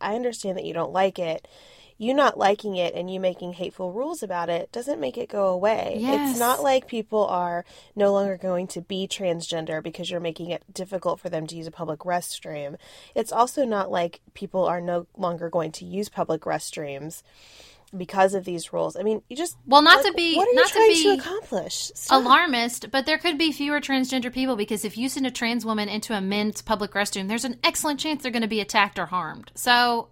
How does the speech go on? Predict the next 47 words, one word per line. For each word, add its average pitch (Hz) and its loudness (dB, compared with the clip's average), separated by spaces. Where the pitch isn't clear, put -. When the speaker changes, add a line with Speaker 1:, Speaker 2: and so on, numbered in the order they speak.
Speaker 2:
it's - -20
just, - -12
I 160 -8
can't, 175 -12
I - -20
can't 208 -6
do 214 -6
it 196 -4
anymore. 165 -10
Uh, 190 -10
people 214 -6
with 220 -6
the - -14
public 202 -6
restrooms, 165 -10
like, - -6
there's 226 -2
so 220 2
many 226 0
important 214 -4
things 196 -6
to 185 -10
talk 175 -2
about. 170 -2
This 180 -10
is 175 -10
not 170 -6
one 160 -8
of 156 -8
them. - -14
Speaker 1:
Well, 262 6
and 247 0
that's 240 -4
a 269 2
point 220 -6
we've 190 -8
made 175 -8
before, 170 -10
too. 175 -6
In 175 -4
addition 180 -6
to 165 -10
the 156 -8
violence 160 -8
against 160 -10
transgendered 151 -10
people, 156 -12